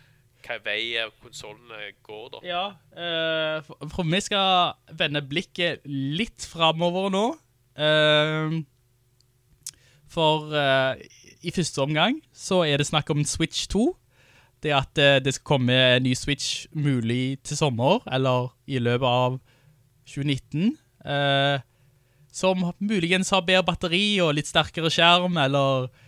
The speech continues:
Speaker 2: som er liksom en halv oppgradering da, i forhold til på Xbox hadde du, eh, Xbox, hva heter det, den nye Xboxen?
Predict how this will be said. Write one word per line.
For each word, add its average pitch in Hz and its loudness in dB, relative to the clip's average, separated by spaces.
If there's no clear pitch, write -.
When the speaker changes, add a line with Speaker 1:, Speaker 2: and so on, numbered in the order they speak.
Speaker 2:
som 160 -4
er 180 0
liksom 170 2
en 151 0
halv 156 4
oppgradering 135 2
da, 107 -6
i 139 -6
forhold 113 -2
til 123 0
på 131 -4
Xbox - -6
hadde 113 -4
du, 117 -2
eh, 117 -12
Xbox, - -14
hva 269 -10
heter - -4
det, 147 -10
den 185 0
nye 131 0
Xboxen? 165 -4